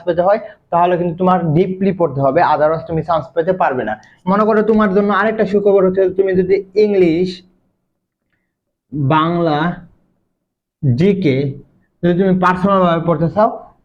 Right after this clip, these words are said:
নক দিতে পারো। স-, সম্পূর্ণ তোমরা দেখতে পাবে কমেন্ট বক্সে বিস্তারিত দেওয়া রয়েছে বা WhatsApp নাম্বারে যে দেখতে পারতেছো, এই নাম্বারে কিন্তু তোমরা যদি আমাদের মেসেজ করো, তাহলে কিন্তু তোমরা এই বিস্তারিত জানতে পারবে। তো তোমাকে কিন্তু সেকেন্ড টাইম যদি চান্স পেতে হয়,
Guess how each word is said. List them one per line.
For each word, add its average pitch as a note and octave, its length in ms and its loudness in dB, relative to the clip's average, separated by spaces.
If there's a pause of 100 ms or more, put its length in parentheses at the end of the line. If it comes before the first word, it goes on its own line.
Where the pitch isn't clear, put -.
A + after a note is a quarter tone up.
(120)
নক E3+ 240 2
দিতে F3 200 0
পারো। G3 260 2
স-, F3 280 -2
সম্পূর্ণ F#3+ 420 -2
তোমরা F#3 220 0
দেখতে F3+ 240 0
পাবে F#3 260 2
কমেন্ট F3+ 340 0
বক্সে G#3 260 0
বিস্তারিত F#3 500 0
দেওয়া E3 200 2
রয়েছে F3 320 -2
বা D#3+ 240 0
WhatsApp D#3 300 -2
নাম্বারে E3 260 0
যে D#3+ 140 2
দেখতে D#3+ 300 -2
পারতেছো, F3 440 -2 (340)
এই F3+ 120 2
নাম্বারে F#3 360 2
কিন্তু F3+ 240 0
তোমরা E3+ 240 0
যদি D#3 140 0
আমাদের D#3 260 0
মেসেজ D3+ 320 -2
করো, F#3 200 0
তাহলে E3+ 320 0
কিন্তু E3+ 220 -4
তোমরা E3+ 280 0
এই D#3+ 100 0
বিস্তারিত D#3+ 400 -2
জানতে C3+ 300 0
পারবে। G#2 240 -2 (320)
তো D#3+ 60 -6
তোমাকে G#3 380 2
কিন্তু G#3 320 0
সেকেন্ড G#3 380 0
টাইম G#3+ 400 0
যদি F3+ 220 0
চান্স F#3 320 -2
পেতে D#3 180 -2
হয়, F3+ 220 0